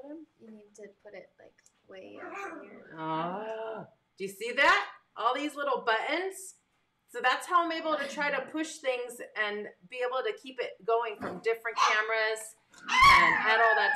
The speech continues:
Speaker 1: stuff. But half of my buttons aren't working. So.
Speaker 2: Because I, s-, I changed them.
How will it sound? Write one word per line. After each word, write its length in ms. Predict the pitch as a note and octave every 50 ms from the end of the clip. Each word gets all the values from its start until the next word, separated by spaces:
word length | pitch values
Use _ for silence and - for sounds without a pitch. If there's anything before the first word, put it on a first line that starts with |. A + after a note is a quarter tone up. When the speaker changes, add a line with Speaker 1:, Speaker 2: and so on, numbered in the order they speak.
| - G#3 -
Speaker 1:
stuff. 240 | A#3 A3+ A3 A3 A3 - - A#5 C6+ - G#3
But 140 | G#3 G3+
half 380 | - - - - - A3+ G#3+ -
of 80 | A3 -
my 160 | - F#3+ -
buttons 260 | G#3 G3 - E3+ - -
aren't 320 | - - - C6+ C6+ C6+ C6+
working. 180 | - - - - - - A5 A5 A#5 - - - -
So. 400 | - - - F3+ E3+ D#3+ D#3 D#3+ - - - - - - - - - - -
Speaker 2:
Because 320 | D4 C#4 - - C4 C4 C4
I, 40 | B3
s-, 260 | A#3+ - - - - _ _ -
I 120 | A#3 A3+
changed 380 | - A3 A3 A3 A3 A3 A3 _
them. 160 | G#3+ G3+